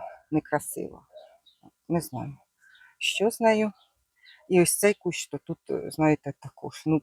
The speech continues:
просто, м, щось таке, якби, некрасиве, неживе, не знаю яке. Н-, не хочеться просто взяти і викинути цей горщик разом з квітами. Я люблю яскраве. Ось,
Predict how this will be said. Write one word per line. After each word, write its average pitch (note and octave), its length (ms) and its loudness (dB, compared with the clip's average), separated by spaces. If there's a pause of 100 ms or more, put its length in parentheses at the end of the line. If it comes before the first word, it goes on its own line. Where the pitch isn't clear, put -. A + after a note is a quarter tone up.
просто, F3 380 -2
м, C#3+ 260 2 (400)
щось - 440 -10
таке, E3+ 340 0 (920)
якби, C#3 680 -4 (480)
некрасиве, E3+ 640 2
неживе, D3 480 4
не D#3 120 -2
знаю D3+ 300 4
яке. - 340 -10 (800)
Н-, E3+ 220 6 (380)
не F3+ 140 4
хочеться F3 420 2
просто E3 300 -4
взяти E3 440 2
і D3+ 120 -2
викинути C#3+ 500 -2
цей C#3 160 -4
горщик D3 360 -4
разом C#3+ 280 -4
з - 60 -20
квітами. - 460 -20 (380)
Я G3+ 180 6
люблю D#3+ 380 0 (100)
яскраве. C#3 800 -2
Ось, - 380 -12